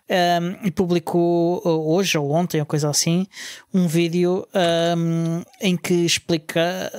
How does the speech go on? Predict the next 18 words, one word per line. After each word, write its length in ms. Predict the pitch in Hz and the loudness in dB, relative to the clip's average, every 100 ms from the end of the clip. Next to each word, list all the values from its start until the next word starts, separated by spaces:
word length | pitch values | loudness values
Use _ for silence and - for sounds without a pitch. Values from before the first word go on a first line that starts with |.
| - | -2
ah, 340 | 185 165 165 175 | 2 2 2 0
as 80 | |
formas 500 | - - 175 165 165 - | 0 0 0 2 0 0
de 100 | - | 0
fazer 420 | 170 147 151 147 | 0 2 2 0
isto 480 | 147 - - 160 156 - - - - | 0 -2 0 -2 -2 -6 -20 -20 -4
no 160 | 170 156 | -2 0
L 80 | 151 | 0
X 180 | 147 - | -2 -4
D. 240 | 139 143 _ _ - - - _ _ - | -6 -10 _ _ -20 -20 -20 _ _ -2
E, 560 | 180 175 165 165 170 170 | 0 2 2 2 2 0
hum, 220 | 170 180 | -4 -4
só, 260 | - 165 - | -4 -4 -2
só 160 | - | -2
assim 160 | 175 175 | 0 0
muito 260 | 170 160 - | 2 0 -2
resumidamente, 760 | 160 160 156 156 - 202 - - - - - | -2 0 -2 -2 -6 -8 -10 -12 -20 -8 -2
ah, 380 | 180 170 165 | 0 0 0